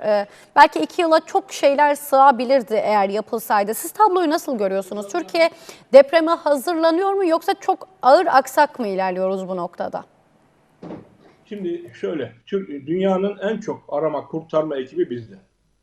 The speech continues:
Speaker 2: İşte bu doksan dokuz depreminden sonra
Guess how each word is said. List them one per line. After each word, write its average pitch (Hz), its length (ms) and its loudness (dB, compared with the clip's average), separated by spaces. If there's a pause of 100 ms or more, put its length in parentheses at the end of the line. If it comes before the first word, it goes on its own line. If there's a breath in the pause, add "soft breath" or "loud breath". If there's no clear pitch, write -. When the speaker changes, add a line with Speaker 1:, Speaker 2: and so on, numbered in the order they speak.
(160)
Speaker 2:
İşte 151 120 -12
bu 147 120 -8
doksan 147 420 -2
dokuz 139 480 -2
depreminden 123 520 -2
sonra 135 460 -2